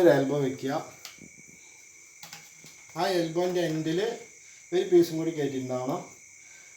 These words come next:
അപ്പം നമുക്ക് ഇതെല്ലാം വേണമെങ്കിൽ ഒട്ടിക്കാം. നമുക്ക് എല്ലാ പർപ്പസും എല്ലാം ഉപയോ-, ഫിറ്റ് ചെയ്ത് കഴിഞ്ഞിട്ട് നമുക്ക് ഇതെല്ലാം വേണമെങ്കിൽ ഒട്ടിക്കാം. ഇങ്ങോട്ട് വേണമെങ്കിൽ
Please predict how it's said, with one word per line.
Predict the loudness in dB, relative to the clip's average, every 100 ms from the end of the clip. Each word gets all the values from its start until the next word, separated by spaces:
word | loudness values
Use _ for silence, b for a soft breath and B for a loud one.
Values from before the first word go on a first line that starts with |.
| B
അപ്പം | -10 -4
നമുക്ക് | -2 0
ഇതെല്ലാം | 0 0 -2 -2 2 4
വേണമെങ്കിൽ | 4 4 4
ഒട്ടിക്കാം. | 2 2 0 0 -2
നമുക്ക് | 0 2
എല്ലാ | 2 4 4
പർപ്പസും | 4 2 2 0 -2 -2 -2 -2
എല്ലാം | 0 2
ഉപയോ-, | 0 0 -2 -4
ഫിറ്റ് | -6 -8 2
ചെയ്ത് | 4 4 2
കഴിഞ്ഞിട്ട് | 0 -4 -4 -4
നമുക്ക് | -4 -4 -2
ഇതെല്ലാം | -2 -2 -2
വേണമെങ്കിൽ | -2 -2 -4
ഒട്ടിക്കാം. | -4 -6 -2
ഇങ്ങോട്ട് | -2 -2 -2
വേണമെങ്കിൽ | 0 0 -2